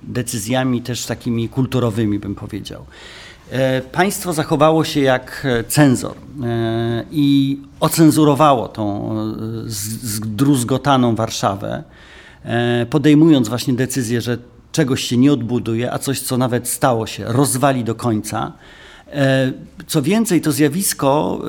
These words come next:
trwało do lat, e, właściwie do końca lat sześćdziesiątych. My sobie nie zdajemy z tego sprawy, ale taka, e,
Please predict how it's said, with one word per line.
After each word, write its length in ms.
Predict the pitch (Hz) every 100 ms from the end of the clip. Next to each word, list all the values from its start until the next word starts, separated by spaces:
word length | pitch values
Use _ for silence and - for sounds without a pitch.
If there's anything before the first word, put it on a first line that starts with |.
| -
trwało 360 | - 170 156 147
do 120 | 143
lat, 380 | 139 143 - -
e, 420 | 135 127 123 120 - -
właściwie 300 | 170 - 185
do 80 | 180
końca 260 | 180 165
lat 120 | 143
sześćdziesiątych. 920 | - 143 113 117 160 131 - - - - - - - -
My 60 | 127
sobie 260 | 156 135
nie 100 | 143
zdajemy 380 | 135 147 170 123
z 60 | -
tego 180 | 110 -
sprawy, 400 | - 135 101 110
ale 200 | 113 113
taka, 480 | 120 120 120 117 117 - -
e, 40 | -